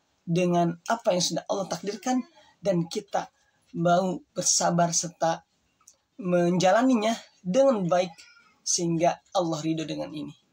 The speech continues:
Mudah-mudahan kita senantiasa Allah berikan taufik dan hidayah untuk bisa menghadirkan itu semua dalam diri kita.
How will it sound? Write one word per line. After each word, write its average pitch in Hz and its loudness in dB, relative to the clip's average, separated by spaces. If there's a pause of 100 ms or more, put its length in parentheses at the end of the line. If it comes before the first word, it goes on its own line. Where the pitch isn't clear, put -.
(800)
Mudah-mudahan 170 2
kita 156 -4 (560)
senantiasa 175 0
Allah 175 0
berikan 165 -4
taufik 175 -2
dan - -2
hidayah 175 -2 (320)
untuk 160 -8
bisa 170 0 (400)
menghadirkan 156 -4
itu 147 -14
semua 139 -4
dalam 135 -4
diri 131 -6
kita. - -20